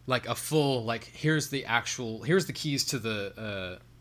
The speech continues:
car for fucking Batman. For, uh, obviously he's gonna have Superman coming up here soon. It's just weird that they keep giving him, like, really weirdly specific runs that are either short-lived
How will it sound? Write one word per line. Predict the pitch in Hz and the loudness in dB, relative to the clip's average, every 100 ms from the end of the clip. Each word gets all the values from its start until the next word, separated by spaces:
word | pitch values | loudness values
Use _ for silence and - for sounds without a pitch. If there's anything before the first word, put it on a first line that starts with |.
| - - | -20 -16
car | - 120 101 | 4 4 4
for | 92 107 95 - - - - | 0 -6 -6 -8 -20 -20 -12
fucking | - 107 104 92 - | -10 -8 -8 -10 -4
Batman. | 101 85 85 80 | -4 -4 -10 -14
For, | - 107 92 87 - - - - - - - - - 107 | -12 -8 -8 -8 -14 -20 -20 -20 -20 -20 -20 -20 -16 -6
uh, | 107 95 90 85 82 - - | -2 -2 -2 -4 -6 -10 8
obviously | 190 202 - 160 | 8 8 4 2
he's | 139 | 4
gonna | 151 | 2
have | 135 117 | 2 2
Superman | 185 151 110 107 | 0 0 -2 -4
coming | 117 107 | -4 -6
up | |
here | 117 107 | -6 -4
soon. | 135 117 - - - | -4 -6 -10 -16 -6
It's | 175 233 | -2 0
just | 175 | -2
weird | 165 285 | -2 -2
that | 208 165 | -2 -4
they | |
keep | 151 220 160 | -4 -6 -2
giving | 185 202 165 | -2 0 0
him, | 147 131 | 0 -2
like, | 113 | -4
really | 120 151 127 | -4 -4 -6
weirdly | 110 135 139 127 | -4 -2 -2 -2
specific | - 117 - 151 131 95 | -2 -2 -2 -2 -4 -6
runs | 104 117 92 92 - - 120 | -6 -6 -6 -4 -4 -4 -6
that | 104 | -4
are | 107 107 104 | -2 0 -2
either | 104 98 | -2 -6
short-lived | - - 165 160 143 143 135 - | -6 0 0 0 -2 -2 -2 -8